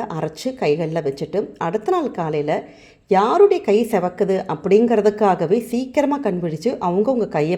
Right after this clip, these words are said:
பார்த்துக்குவோம். அந்த கையில அப்படி எண்ணெய் தேய்ச்சி வச்சுக்கிறது, அப்படி நல்லா பளிச்சுன்னு தெரியறதுக்காக ஒவ்வொருத்தருமே ஃபஸ்ட்டு வேலையா அவங்கவங்க கையை தான் எல்லாருமே பார்த்து அடுத்தவங்களுக்கெல்லாம் காமிச்சு கொடுப்போம்.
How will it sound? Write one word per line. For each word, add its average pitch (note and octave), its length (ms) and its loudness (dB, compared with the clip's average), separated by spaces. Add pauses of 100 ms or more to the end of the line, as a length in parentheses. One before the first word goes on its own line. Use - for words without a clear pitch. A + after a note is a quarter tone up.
பார்த்துக்குவோம். D3+ 520 -2 (440)
அந்த E3 120 2 (120)
கையில G3 300 2
அப்படி F#3 240 -2
எண்ணெய் F3 200 0
தேய்ச்சி F3+ 220 0
வச்சுக்கிறது, D3+ 480 -4 (160)
அப்படி E3+ 240 -6
நல்லா G3+ 180 -2
பளிச்சுன்னு A#3 500 2
தெரியறதுக்காக F#3 680 0 (440)
ஒவ்வொருத்தருமே C4+ 680 4 (100)
ஃபஸ்ட்டு A#3 440 0
வேலையா A3 300 2 (140)
அவங்கவங்க G#3+ 400 2
கையை D#3 300 0
தான் F#3 160 -2
எல்லாருமே C#3+ 320 -2 (140)
பார்த்து D#3+ 280 -2 (120)
அடுத்தவங்களுக்கெல்லாம் F3+ 720 0
காமிச்சு D3+ 320 -6
கொடுப்போம். - 320 -8